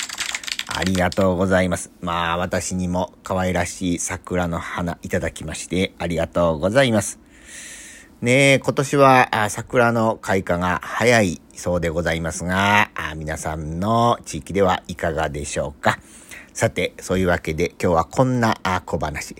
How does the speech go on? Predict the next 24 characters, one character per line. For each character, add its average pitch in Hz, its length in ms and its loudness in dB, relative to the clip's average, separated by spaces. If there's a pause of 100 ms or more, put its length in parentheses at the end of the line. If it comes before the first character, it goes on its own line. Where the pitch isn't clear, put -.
花 151 360 0
咲 - 240 -2
か 139 280 4
じ 113 260 -2
い 101 40 0
さ 101 220 -2
ん 101 160 -2
は 110 260 2
い 92 80 -6
か 87 160 -2
が 80 120 -2
で 73 120 -6
し - 100 -8
ょ 67 100 -6
う - 20 -12
か。 - 240 -8 (880)
ポ 175 100 4
チ 170 140 2
が 143 260 6
言 160 120 0
い 143 60 2
ま 131 120 4
し - 80 -6
た。 - 200 0